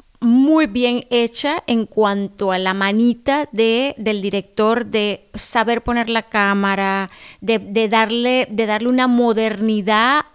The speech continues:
a una película de época, ¿no? Que, que tiene movimientos de cámaras muy dinámicos, tiene una secuencia inicial que es una cos-, que es un, eh, preparar desde el desayuno hasta un, un banquete,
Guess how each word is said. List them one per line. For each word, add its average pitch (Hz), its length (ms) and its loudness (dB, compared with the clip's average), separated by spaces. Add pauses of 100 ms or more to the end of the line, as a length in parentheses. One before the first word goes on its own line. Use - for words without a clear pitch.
(120)
a 214 180 2
una 220 320 0
película 240 480 -2
de 208 260 0
época, 196 480 -2
¿no? 214 160 0
Que, 220 420 -4
que 202 100 -4
tiene 214 200 2
movimientos 247 580 2
de 254 80 0
cámaras 226 380 2
muy 233 540 4
dinámicos, 220 1200 2 (560)
tiene 240 300 2
una 254 240 0
secuencia 233 760 -2
inicial 233 720 -2
que 226 120 -4
es 220 80 -4
una 240 280 -2
cos-, - 440 -6
que 214 80 -4
es 208 100 -2
un, 240 180 0
eh, 208 340 -4
preparar 202 640 -2 (520)
desde 214 280 0
el 208 100 -2
desayuno 220 840 0
hasta 214 260 -4
un, 226 880 0
un 214 300 -2
banquete, 233 800 -2